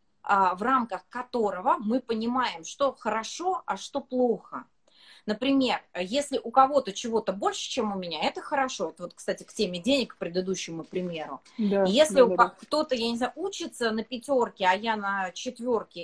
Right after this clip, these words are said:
Speaker 1: это плохо. То есть появляется вот этот способ мышления, который мы называем «сравнивай себя».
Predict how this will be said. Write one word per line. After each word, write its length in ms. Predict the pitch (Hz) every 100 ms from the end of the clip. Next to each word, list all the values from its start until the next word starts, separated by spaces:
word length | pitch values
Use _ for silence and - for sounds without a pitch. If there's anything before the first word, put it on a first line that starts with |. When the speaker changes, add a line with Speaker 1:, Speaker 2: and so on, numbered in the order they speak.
| -
Speaker 1:
это 240 | 320 -
плохо. 720 | 277 247 240 240 202 - 151 - _ _ - -
То 60 |
есть 120 | 190
появляется 520 | - 254 294 427 415 233
вот 140 | 220
этот 240 | 285 208
способ 680 | - - - 320 311 - 302 -
мышления, 680 | 208 214 - 392 440 277 196
который 540 | 202 - 339 359 247
мы 220 | 196 262
называем 520 | 320 214 208 302 269
«сравнивай 580 | 180 - 262 294 226 170
себя». 460 | - - 190 190